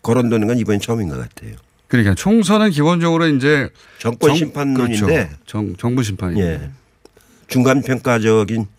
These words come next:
Speaker 2: 예.
Speaker 1: 정권 심판론이 이-, 상식적인 건데
Speaker 2: 예.
Speaker 1: 지금은 이제 야-, 야당 심판론하고 정권 심판론하고 여론조사를 해보면은
Speaker 2: 예.
Speaker 1: 그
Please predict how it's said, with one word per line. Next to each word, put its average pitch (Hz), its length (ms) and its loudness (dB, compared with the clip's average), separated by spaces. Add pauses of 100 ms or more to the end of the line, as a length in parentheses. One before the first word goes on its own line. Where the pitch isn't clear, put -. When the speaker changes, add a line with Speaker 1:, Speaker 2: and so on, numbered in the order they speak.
(320)
Speaker 2:
예. 113 60 -8
Speaker 1:
정권 92 260 0
심판론이 104 880 0 (100)
이-, 120 80 -2 (460)
상식적인 143 640 -2
건데 90 440 0
Speaker 2:
예. 85 260 0 (260)
Speaker 1:
지금은 120 380 0
이제 110 200 2
야-, 107 40 2 (560)
야당 120 260 0
심판론하고 123 1000 0 (400)
정권 135 280 0
심판론하고 110 680 0 (540)
여론조사를 117 560 2
해보면은 113 640 0
Speaker 2:
예. 87 280 -2 (500)
Speaker 1:
그 87 280 -2